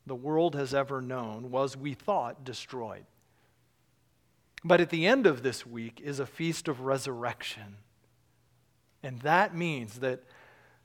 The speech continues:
though we suffer the loss of so many things in this world, we never suffer the loss of beauty himself. And his defeat of death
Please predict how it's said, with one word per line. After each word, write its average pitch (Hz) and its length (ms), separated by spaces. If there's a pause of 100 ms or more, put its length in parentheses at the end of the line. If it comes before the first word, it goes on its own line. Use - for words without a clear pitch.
though 185 220
we 202 240
suffer 214 460
the 170 120
loss 170 360
of 147 100
so 214 380
many 226 200
things 180 360
in 165 100
this 151 180
world, 123 520 (920)
we 139 200
never 165 560
suffer 156 480
the 143 120
loss 127 460
of 117 180
beauty 139 500
himself. 120 1120 (1400)
And 143 140
his 202 400
defeat 175 400
of 143 180
death 123 380